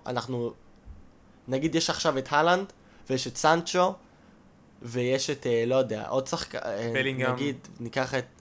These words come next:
Speaker 1: את בלינגהאם. הם עכש-, אבל זה לא מספיק בשבילך כדי להילחם על, על ליגת האלופות, או על הליגה, כי ביירן מינ-, מינכן חזקה מדי. אתה צריך להשקיע עוד יותר כסף.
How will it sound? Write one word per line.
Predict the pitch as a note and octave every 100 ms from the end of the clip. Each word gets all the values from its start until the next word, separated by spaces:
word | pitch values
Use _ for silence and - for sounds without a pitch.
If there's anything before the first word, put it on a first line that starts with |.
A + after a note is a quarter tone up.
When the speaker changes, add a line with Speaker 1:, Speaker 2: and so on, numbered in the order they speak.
| -
Speaker 1:
את | A2+
בלינגהאם. | C3 D#3 E3+ F3 G3 G3+ - - - - - - - -
הם | C#3
עכש-, | -
אבל | - C3+ C#3
זה | D3
לא | F3
מספיק | G#3+ - G3 -
בשבילך | - C3+ B2+ D#3
כדי | - A#2+ A2+ G#2+ -
להילחם | A#2+ A2+ - D#3+ D3
על, | A#2+ -
על | A#2
ליגת | G#2 A2 B2 C3 A#2+
האלופות, | G#2+ G#2 C#3 D3+ -
או | A2+
על | A2 G#2+
הליגה, | A#2+ B2 A#2 - -
כי | -
ביירן | A2 C3 C3 C3
מינ-, | B2+ B2
מינכן | A#2 B2 A#2+ A#2+
חזקה | - A2 G#2+ A2+
מדי. | G#2+ F#2+ G2+ - -
אתה | -
צריך | - C#3+ D#3
להשקיע | C#3 - D3+
עוד | - E3+ E3
יותר | E3+ A#2+
כסף. | - G#2+ - G2+ -